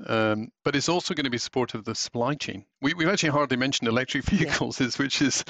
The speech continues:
Speaker 1: one, one, one good example, but let's face it, they're, they're, they're one of the biggest, uh, ways of, uh, increasing electricity consumption, but reducing, uh, uh, oil consumption and, and, and gas up to a point. But I, I mentioned it just in the, in the context of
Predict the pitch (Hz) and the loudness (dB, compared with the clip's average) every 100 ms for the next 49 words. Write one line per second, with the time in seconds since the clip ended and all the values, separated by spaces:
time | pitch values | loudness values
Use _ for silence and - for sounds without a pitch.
0 | - - - 135 143 165 156 - 143 151 | -6 -4 -2 0 0 2 0 2 0 0
1 | 147 123 156 147 127 127 131 143 135 139 | 0 2 2 2 0 2 2 2 2 0
2 | 123 120 131 143 139 151 151 156 147 135 | 2 2 2 2 4 4 4 4 2 4
3 | 131 123 120 120 120 - - 117 113 127 | 2 2 2 2 2 0 0 2 2 2
4 | 120 117 113 110 107 - 113 107 120 120 | 2 2 0 -2 -2 0 2 2 0 -2
5 | 131 120 113 117 - 135 123 - 117 120 | -2 0 0 0 -2 -2 -2 -2 -2 -2
6 | 113 - 110 120 123 117 123 - 151 135 | -2 -6 -4 -2 -2 -4 -2 0 0 0
7 | 123 117 - - - - - 123 - 127 | 0 0 -2 -8 -6 -6 -2 0 0 2
8 | 135 - 123 - 113 107 110 113 117 117 | 0 0 -2 0 -2 -2 0 0 0 0
9 | 120 131 117 - 120 117 - 123 - 113 | 0 -2 -2 -2 -2 0 -2 -2 -2 -2
10 | - 139 - 123 123 143 156 170 - 120 | 0 -2 0 0 0 0 0 -2 -2 -2
11 | 135 - 123 120 123 131 117 - 123 - | -2 -4 -4 -4 -2 -4 -4 -6 -4 -6
12 | - - 120 113 - | -8 -6 -4 -4 -10